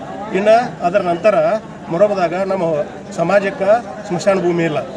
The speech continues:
ಅದನ್ನು ಕೂಡ ತಹಶೀಲ್ದಾರ್, ಆ, ಎ ಸಿ ಸಾಹೇಬರು ತಹಶೀಲ್ದಾರ್ ಅವರಿಗೆ ಹೇಳಿದ್ದಾರೆ. ಇನ್ನು ಸುಮಾರು ನಲವತ್ತು ವರ್ಷದಿಂದ ಗಾಯರನದಾಗ ಊರಾಗ ಒಂದನೇ ಸರ್ವೆ ನಂಬರ್ದಾಗ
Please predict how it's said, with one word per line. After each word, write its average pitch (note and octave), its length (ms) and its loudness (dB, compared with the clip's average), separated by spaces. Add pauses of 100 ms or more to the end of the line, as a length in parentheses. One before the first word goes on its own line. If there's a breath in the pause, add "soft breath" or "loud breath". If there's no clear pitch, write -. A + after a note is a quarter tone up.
(720)
ಅದನ್ನು G#3+ 360 2
ಕೂಡ G3+ 120 2
ತಹಶೀಲ್ದಾರ್, F#3+ 1000 0
ಆ, D#3+ 60 4
ಎ D#3 160 -2
ಸಿ G#3 120 -6
ಸಾಹೇಬರು G3 360 -2
ತಹಶೀಲ್ದಾರ್ F3+ 720 -4
ಅವರಿಗೆ E3+ 280 0
ಹೇಳಿದ್ದಾರೆ. D#3+ 340 -2 (540)
ಇನ್ನು A#3 420 2
ಸುಮಾರು A3 260 2
ನಲವತ್ತು G#3 400 0
ವರ್ಷದಿಂದ A3 440 0 (640)
ಗಾಯರನದಾಗ F3+ 520 4 (720)
ಊರಾಗ A3 340 4
ಒಂದನೇ G#3 340 0
ಸರ್ವೆ G#3 220 -2
ನಂಬರ್ದಾಗ G#3+ 480 4